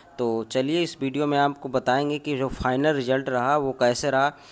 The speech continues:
वो कौन से सब्जेक्ट है जिनके पेपर ऑब्जेक्टिव होना है, और कौन से सब्जेक्ट के विद्यार्थी है जिनके पेपर आपके डिस्क्रिप्टिव होना है।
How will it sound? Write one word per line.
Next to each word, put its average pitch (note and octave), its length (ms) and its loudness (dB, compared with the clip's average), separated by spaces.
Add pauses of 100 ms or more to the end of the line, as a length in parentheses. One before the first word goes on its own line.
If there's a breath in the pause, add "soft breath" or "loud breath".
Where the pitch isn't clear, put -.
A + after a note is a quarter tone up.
(240 loud breath)
वो C#3+ 140 -2
कौन C#3+ 320 0
से E3 160 -6
सब्जेक्ट C#3 460 -6
है C#3+ 80 -4
जिनके C3 360 -8
पेपर C3 360 -6
ऑब्जेक्टिव A2+ 520 -8
होना D3 280 -4
है, D3 120 -8 (300 loud breath)
और B2 80 -10 (100)
कौन D3 200 0
से D#3 120 -10
सब्जेक्ट C3 480 -8
के B2+ 80 -12
विद्यार्थी A#2 540 -4
है D3+ 60 -4
जिनके B2 560 -6
पेपर A#2+ 420 -4
आपके A2 360 -4
डिस्क्रिप्टिव A#2+ 760 -8
होना G2+ 380 -10
है। G2 140 -10